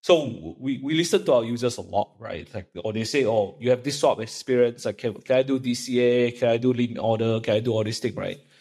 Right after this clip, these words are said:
So the first two new products that we launched are D C A. D C A is actually, like, a very, I mean, like, this D C A limit order. These two products are very, it's actually very simple, like, it's very simple contract, but it built on top of the swap experience.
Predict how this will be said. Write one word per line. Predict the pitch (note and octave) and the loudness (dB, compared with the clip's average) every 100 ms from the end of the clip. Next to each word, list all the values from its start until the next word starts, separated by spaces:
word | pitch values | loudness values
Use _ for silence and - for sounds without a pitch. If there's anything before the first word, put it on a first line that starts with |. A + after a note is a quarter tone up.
| _ | _
So | - F#3 | 2 4
the | D#3 | 4
first | - G#3 G#3 | 2 0 0
two | - F#3+ | 0 2
new | E3 D#3 | 4 0
products | - B2 A#2+ - | 2 2 2 0
that | |
we | G2+ G2+ | -8 -4
launched | G2+ G#2+ G#2+ | -2 -2 -2
are | G#2+ F#2+ | -8 -6
D | A2 | -6
C | G#2 A2 A2 | -6 -6 -6
A. | C3+ - _ _ _ - | -6 -10 _ _ _ -2
D | |
C | D#3 G3 | 0 4
A | F3+ | 4
is | D#3 | 4
actually, | C#3+ D3 C#3 | 2 2 -2
like, | C#3 A2 | 0 -4
a | A2 | -4
very, | G#2 A#2+ A#2+ A#2+ | 2 4 4 0
I | B2 | -2
mean, | D3 C#3 - | -2 -2 -4
like, | G2 G2 | -10 -10
this | A2 A#2+ A#2+ | -6 -6 -6
D | - A#2+ | -2 -2
C | A#2+ C3 | 4 4
A | |
limit | A#2 A2+ | 4 0
order. | G2+ E2+ - - _ _ _ - | -4 -6 -12 -16 _ _ _ 0
These | G3+ G3+ | 0 2
two | A#3 G#3 - _ _ _ _ _ _ - | 2 2 0 _ _ _ _ _ _ 0
products | B2+ A2+ A#2 - | 2 4 2 0
are | G#2 | -4
very, | G#2+ A#2+ A#2+ A#2 - - | 2 4 4 -2 -8 -14
it's | A#2 - | -14 -6
actually | - D3 C3+ | -4 -4 -2
very | A2+ A#2+ | 0 0
simple, | - G#2 A#2 G#2+ - | -4 -6 -2 -2 -4
like, | G#2 - | -12 -14
it's | - | -8
very | - C3 | 2 2
simple | B2+ A2+ C3 | 2 0 0
contract, | - G2 G2 A2 - _ _ _ | 0 -8 -6 -8 -8 _ _ _
but | B2 - | 0 0
it | C3 | 0
built | E3+ | 0
on | B2+ A#2 | 0 -2
top | - G#2+ | -2 -2
of | |
the | - | -4
swap | G#2 A2 - | -4 -4 -4
experience. | G2 - F#2 G#2 - | -12 -8 -6 -6 -10